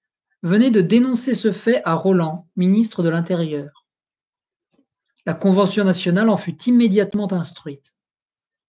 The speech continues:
La cachette éventuelle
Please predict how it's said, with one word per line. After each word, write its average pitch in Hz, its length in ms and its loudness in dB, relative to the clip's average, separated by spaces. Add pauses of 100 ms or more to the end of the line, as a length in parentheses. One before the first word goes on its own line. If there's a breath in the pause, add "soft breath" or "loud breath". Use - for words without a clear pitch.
(960)
La 151 100 -2
cachette 190 500 2
éventuelle 202 760 0